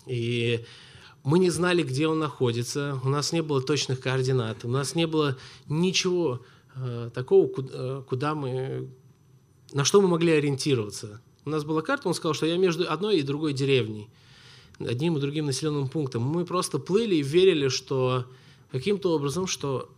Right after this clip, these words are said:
мы дойдём через эту трудность, мы его найдём. И, слава Богу, конечно, всё, как я говорю, уже было запланировано, но с точ-, в то время мы не понимали, для нас это была трудность. К-, как мы туда доберемся, как мы это найдём,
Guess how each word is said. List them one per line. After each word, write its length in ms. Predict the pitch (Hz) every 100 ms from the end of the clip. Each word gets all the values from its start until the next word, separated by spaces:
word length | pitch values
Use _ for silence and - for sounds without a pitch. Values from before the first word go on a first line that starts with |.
| -
мы 220 | 127 135
дойдём 440 | 156 151 143 151 113
через 280 | 131 127 139
эту 220 | 170 156
трудность, 500 | 165 156 127 113 -
мы 160 | 131
его 280 | 127 135 156
найдём. 500 | 170 170 139 127 117
И, 300 | 120 123 123 - - - - -
слава 300 | - 131 127
Богу, 220 | 139 165
конечно, 300 | 131 127 127
всё, 240 | 110 - 113
как 220 | 113 110
я 80 | 120
говорю, 260 | 123 127
уже 180 | 113 110
было 240 | 110 113 107
запланировано, 800 | 107 117 123 196 185 120 110
но 220 | 113 127 131
с 100 | -
точ-, 220 | 160 -
в 100 | -
то 100 | 170
время 460 | 147 196 185 131 127 - - - _ _ - -
мы 160 | 151 165
не 80 |
понимали, 460 | 147 147 151 151 123
для 160 | 120 135
нас 220 | 160 -
это 160 | 156
была 240 | 139 123 117
трудность. 480 | 127 117 104 98 -
К-, 140 | - -
как 220 | - 151
мы 100 | 160
туда 200 | 139 135
доберемся, 280 | 123 120 110
как 200 | - 156
мы 100 | 151
это 120 | 131
найдём, 360 | 127 123 127 107